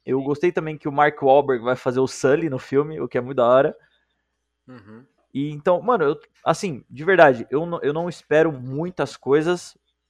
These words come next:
Speaker 1: até porque, tipo, eu, eu não procuro pesquisar muito sobre esse filme, porque, tipo, filmes s-, com, é,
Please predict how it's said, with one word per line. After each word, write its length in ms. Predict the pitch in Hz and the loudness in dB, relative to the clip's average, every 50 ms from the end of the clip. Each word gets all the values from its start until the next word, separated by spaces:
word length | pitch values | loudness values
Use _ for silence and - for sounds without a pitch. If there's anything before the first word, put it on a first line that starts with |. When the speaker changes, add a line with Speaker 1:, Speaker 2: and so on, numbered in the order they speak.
| _ _ _ _ _ | _ _ _ _ _
Speaker 1:
até 240 | - 135 131 - 147 | 4 4 4 4 2
porque, 360 | - 143 143 131 - 143 139 | 0 -2 -6 -4 -4 -4 -4
tipo, 180 | 123 - - 135 | -4 -6 -6 -4
eu, 160 | - 135 147 156 | -2 -2 -2 -2
eu 180 | 147 - 139 | -4 -10 -10
não 100 | 147 143 | -10 -10
procuro 340 | 131 - 127 - - 127 113 | -10 -10 -10 -10 -10 -12 -12
pesquisar 380 | - 123 120 - - 120 123 123 | -10 -12 -10 -6 -2 0 0 0
muito 180 | 123 127 120 | 0 -4 -8
sobre 180 | - 123 120 123 | -8 -6 -6 -6
esse 100 | 120 - | -6 -6
filme, 160 | - 156 170 190 | -8 -10 -10 -10
porque, 180 | - 226 220 | -10 -12 -12
tipo, 340 | 214 - - 220 190 151 117 _ _ _ _ _ _ _ _ _ _ _ _ _ _ _ _ | -12 -10 -6 -4 -4 -4 -6 _ _ _ _ _ _ _ _ _ _ _ _ _ _ _ _
filmes 560 | _ - 233 254 277 262 226 160 139 - - _ _ _ _ _ _ _ _ - | _ -8 -6 -6 -6 -4 -6 -6 -8 -10 -16 _ _ _ _ _ _ _ _ -20
s-, 280 | - - - - - _ _ _ _ _ _ _ _ _ | -20 -20 -20 -20 -20 _ _ _ _ _ _ _ _ _
com, 460 | - - 170 180 190 190 185 180 156 - | -8 -4 -2 -2 -2 -4 -6 -10 -12 -10
é, 380 | - 127 123 120 117 113 107 | -6 -4 -2 -2 -2 -4 -6